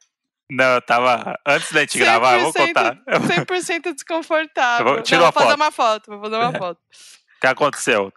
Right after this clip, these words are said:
Speaker 1: Tá me zoando? Por quê? Porque eu descobri hoje que o f-,
Speaker 2: <laughs>
Speaker 1: o fone de gamer é contra canhoto.
Speaker 2: Hum.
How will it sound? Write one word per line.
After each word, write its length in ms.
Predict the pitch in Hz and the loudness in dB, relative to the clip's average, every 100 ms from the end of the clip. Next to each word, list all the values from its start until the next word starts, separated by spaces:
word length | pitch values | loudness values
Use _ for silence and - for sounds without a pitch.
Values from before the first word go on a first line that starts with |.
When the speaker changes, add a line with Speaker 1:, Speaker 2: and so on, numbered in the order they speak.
| _ _ | _ _
Speaker 1:
Tá 120 | 117 | -4
me 100 | 131 | -2
zoando? 380 | 120 123 147 170 | -2 0 2 0
Por 180 | 139 147 | -4 -6
quê? 280 | - 104 - _ | -6 -8 -8 _
Porque 320 | - - - | -12 -10 -4
eu 760 | 110 113 120 120 117 113 110 107 | 0 0 0 0 0 0 0 -2
descobri 520 | 110 156 - 151 123 143 | -6 -12 -6 -4 -2 0
hoje 420 | 135 156 135 110 | 0 -2 -6 -12
que 640 | - - 123 120 117 117 117 | -14 -6 -4 -2 -2 -2 -2
o 140 | 147 | -2
f-, 180 | 139 - | -4 -6
Speaker 2:
<laughs> 40 | - | -2
Speaker 1:
o 100 | 151 | -2
fone 440 | - 143 143 143 | -2 0 0 0
de 140 | 127 117 | -4 -2
gamer 520 | 127 156 165 117 98 _ _ _ - | 0 0 0 -2 -4 _ _ _ -6
é 80 | 110 | -6
contra 400 | - 156 175 170 | -2 -2 -2 -4
canhoto. 540 | 185 147 117 - - _ _ _ _ _ _ _ 214 | -2 0 -2 -6 -20 _ _ _ _ _ _ _ -12
Speaker 2:
Hum. 460 | 214 202 190 185 | -10 -10 -14 -18